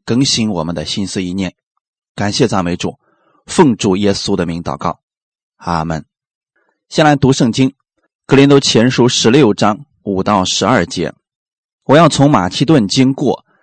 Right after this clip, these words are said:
既经过了，就要到你们那里去，或者和你们同住几时，或者也过冬。无论我往哪里去，你们就可以给我送行。我如今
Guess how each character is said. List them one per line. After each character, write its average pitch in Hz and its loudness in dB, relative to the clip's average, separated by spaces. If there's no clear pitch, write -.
既 143 0
经 190 0
过 180 4
了， 82 -2
就 - 2
要 110 6
到 113 0
你 90 -6
们 92 -4
那 107 0
里 78 -8
去， - -6
或 160 4
者 95 0
和 131 2
你 139 2
们 110 -2
同 135 2
住 127 0
几 90 -6
时， 87 -6
或 - 2
者 95 -2
也 85 -6
过 92 -2
冬。 117 0
无 120 4
论 156 4
我 104 0
往 110 2
哪 87 -2
里 92 -2
去， - -6
你 110 -2
们 117 0
就 120 0
可 110 -2
以 98 0
给 98 -2
我 85 -2
送 90 -6
行。 80 -12
我 110 2
如 113 4
今 156 -4